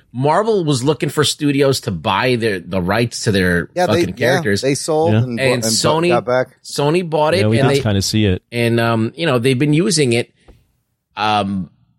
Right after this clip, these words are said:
Speaker 1: Marvel do-, no longer has the rights to it, which is, that's the thing that's weird. Like, once the studio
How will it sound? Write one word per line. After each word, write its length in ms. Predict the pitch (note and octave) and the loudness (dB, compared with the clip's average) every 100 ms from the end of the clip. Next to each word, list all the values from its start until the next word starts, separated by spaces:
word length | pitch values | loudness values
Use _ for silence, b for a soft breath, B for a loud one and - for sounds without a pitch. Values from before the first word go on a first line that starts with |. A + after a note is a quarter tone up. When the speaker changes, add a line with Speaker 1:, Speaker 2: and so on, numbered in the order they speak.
| _ _ _ _ _ _ _ | _ _ _ _ _ _ _
Speaker 1:
Marvel 360 | B2+ C#3 D3 D#3+ | 0 0 2 0
do-, 180 | C#3+ D3+ | 0 0
no 180 | B2 B2+ | 0 2
longer 340 | A#2+ A#2+ C3 A#2 | 4 2 2 0
has 240 | A#2 G#2 | 0 -2
the 100 | G2 | -2
rights 400 | E2+ F2+ C#3 - | 0 0 0 -2
to 160 | - C4 | -2 0
it, 220 | E4 - | 0 0
which 200 | B2+ G#2+ | -2 2
is, 180 | A#2 G2+ b b b b _ _ _ _ | 0 0 b b b b _ _ _ _
that's 260 | C#3 D#3+ - | 0 0 0
the 80 | F3+ | -2
thing 160 | E3+ | 0
that's 160 | D3+ G2+ | 0 2
weird. 240 | B2 G2+ | 2 2
Like, 140 | F2+ E2+ | 0 0
once 200 | A#2 B2 | -2 0
the 100 | A#2+ | -2
studio 680 | - C#3 C3 A#2+ G#2 G2+ | -2 0 2 2 2 0